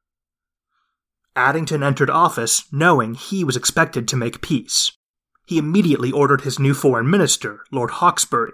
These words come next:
to reach out to French representatives in London. Hawkesbury is better known to history by a title he assumed later in life, the Earl of Liverpool, under which he would eventually rise to the office of Prime Minister.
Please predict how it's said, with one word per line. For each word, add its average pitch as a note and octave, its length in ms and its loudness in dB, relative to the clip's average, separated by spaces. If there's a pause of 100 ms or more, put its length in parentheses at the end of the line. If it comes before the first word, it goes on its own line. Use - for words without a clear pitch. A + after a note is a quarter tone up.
(180)
to B2+ 180 -6
reach B2 260 -4
out D#3 400 2
to B2 220 -10
French C#3+ 380 -2
representatives B2+ 720 -2
in A#2+ 160 -8
London. C3 460 0 (1300)
Hawkesbury B2 720 -2
is B2+ 100 -6
better C#3 260 4
known A#2 220 -4
to - 80 -6
history B2+ 520 -2
by A#2+ 200 -4
a A#2 60 -6
title D3+ 360 2
he C3 140 -2
assumed C3+ 540 2
later B2+ 340 2
in A#2 80 -4
life, C3 420 -2 (180)
the - 100 -10
Earl D3 340 2
of B2 140 0
Liverpool, C3 560 -2 (320)
under A#2 200 -8
which B2 280 -2
he C#3 80 -4
would B2 120 0
eventually B2+ 460 0
rise A#2 380 2
to C#3 100 -8
the A#2+ 140 -2
office A#2 300 0
of A#2 160 -4
Prime A2+ 200 0
Minister. - 540 -6